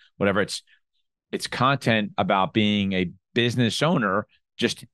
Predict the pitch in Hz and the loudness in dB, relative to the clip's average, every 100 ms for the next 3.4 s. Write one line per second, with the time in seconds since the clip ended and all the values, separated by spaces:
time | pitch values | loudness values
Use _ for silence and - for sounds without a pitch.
0 | - 101 104 110 113 92 113 120 120 127 | -2 0 0 0 -2 0 0 0 -2 0
1 | 117 107 110 101 87 82 127 113 - - | 0 0 0 0 -4 -2 0 0 -2 -6
2 | - - - - - 98 101 147 135 107 | -10 -12 -20 -20 -2 0 2 2 0 0
3 | 120 95 95 - | 0 0 0 -6